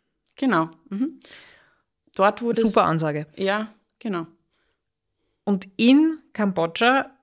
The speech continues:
Speaker 2: es nähen ja auch sehr viele, also es lassen sehr viele Fast-Fashion-Labels auch in Kambodscha nähen. Es
Speaker 1: Mhm.
Speaker 2: gibt ja, schaut's in eure Pullover und Leiberl hinein, oft einmal steht da drinnen Made in Cambodia.
Speaker 1: Genau,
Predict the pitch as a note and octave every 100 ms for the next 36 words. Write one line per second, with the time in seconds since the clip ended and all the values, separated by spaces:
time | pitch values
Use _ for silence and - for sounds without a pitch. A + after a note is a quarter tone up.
0 | _ _ _ _ G3+ G#3+ F#3+ G3 A#3+ A#3+
1 | G#3 G#3 - G3+ G3 A3 - G3 G#3 G#3
2 | F#3 F#3 F3+ F3+ G#3 - F#3 - E3 F#3
3 | - - F#3 F#3+ F3+ E3+ F3 - C#3+ -
4 | F#3+ F3 D#3+ F#3 F3+ A3+ G#3 F#3+ D#3+ D#3+
5 | D3 - - C3 C3 - - D3 E3 F#3+
6 | A#3 A#3 F#3+ F#3 - - D#3 F3 - F#3+
7 | F3 E3 D#3 - - D#3 C#3+ F3+ G#3+ F3+
8 | D#3+ D3 D#3 F3+ F#3 D#3 F#3 A3+ - -
9 | - - - G3 F#3+ F#3+ F#3 D#3+ G3 F3
10 | D#3 F#3 E3 C3 E3 G3+ G#3 F3+ D3 C#3
11 | C3+ C3+ G#3+ F#2